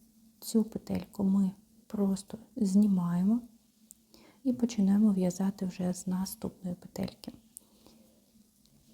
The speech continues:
Тобто ми дов'язали певну кількість петель, потім першу ми зняли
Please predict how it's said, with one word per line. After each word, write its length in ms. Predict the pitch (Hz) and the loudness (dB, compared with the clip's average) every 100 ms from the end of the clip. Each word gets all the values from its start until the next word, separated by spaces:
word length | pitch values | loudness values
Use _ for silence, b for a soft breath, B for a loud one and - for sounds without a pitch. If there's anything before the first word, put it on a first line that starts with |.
| b b b b b _ _ | b b b b b _ _
Тобто 400 | - 190 - - | -6 -6 -6 0
ми 180 | 190 214 | 4 4
дов'язали 880 | 190 190 180 185 175 185 175 196 294 B B B B B - | 4 0 0 -2 -2 -2 2 4 4 B B B B B 0
певну 360 | 202 196 185 | 2 4 2
кількість 640 | 175 - 196 - 185 - - | 0 -4 -4 -4 -10 -10 -6
петель, 440 | 175 175 - 269 - - - _ | -4 -4 -2 -2 -2 -14 -20 _
потім 360 | - 196 190 175 | -2 0 0 -2
першу 480 | - 196 190 - 180 | 0 0 0 -4 -6
ми 180 | 170 175 | -4 -4
зняли 680 | - 196 208 180 175 240 | 2 4 4 4 2 2